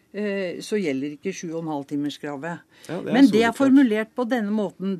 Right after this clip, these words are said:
Speaker 1: Dersom de fysiske arbeidsforholdene på skolen ikke er tilfredsstillende,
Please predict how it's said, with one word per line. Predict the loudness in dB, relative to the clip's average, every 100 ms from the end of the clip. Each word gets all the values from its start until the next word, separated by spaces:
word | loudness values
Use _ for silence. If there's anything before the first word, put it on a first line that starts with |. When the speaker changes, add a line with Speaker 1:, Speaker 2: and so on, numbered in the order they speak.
| -4
Speaker 1:
Dersom | -4 -4 -2 2 2
de | 0
fysiske | -4 -8 -6 -10 -6
arbeidsforholdene | -6 -4 -4 -6 -6 -4 -2 -2 -4
på | -8 -10
skolen | -4 -2 -2 -4
ikke | -6
er | -6
tilfredsstillende, | -6 -8 -8 -8 -4 -4 -2 -4